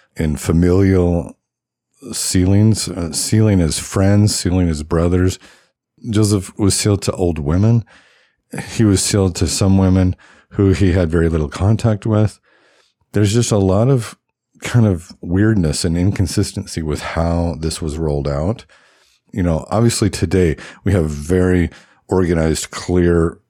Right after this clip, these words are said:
understanding of who gets sealed to who and what the sealing ordinance is and how it's performed.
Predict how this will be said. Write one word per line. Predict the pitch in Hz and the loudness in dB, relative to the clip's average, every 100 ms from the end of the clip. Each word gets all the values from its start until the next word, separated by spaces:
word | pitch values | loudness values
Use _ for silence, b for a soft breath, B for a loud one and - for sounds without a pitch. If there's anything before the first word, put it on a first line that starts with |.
| - | -4
understanding | 85 78 - 82 82 76 | -2 -2 -2 -2 -2 -2
of | 73 67 - _ _ _ _ _ _ - | -4 -6 -14 _ _ _ _ _ _ -2
who | 117 | 0
gets | 104 87 | 0 -2
sealed | - 101 92 | 0 0 2
to | - 82 | 0 -2
who | 90 85 85 | 0 2 0
and | 76 76 | 0 -2
what | 87 | -2
the | 85 | -4
sealing | - 85 78 76 | -4 -4 -4 -4
ordinance | 76 76 78 73 - | -2 -2 -4 -4 -4
is | 76 73 69 | -4 -4 -6
and | 69 76 69 | -10 -10 -8
how | 85 76 | -4 -2
it's | 73 | -4
performed. | - 73 - 71 69 71 | -6 -6 -6 -6 -6 -8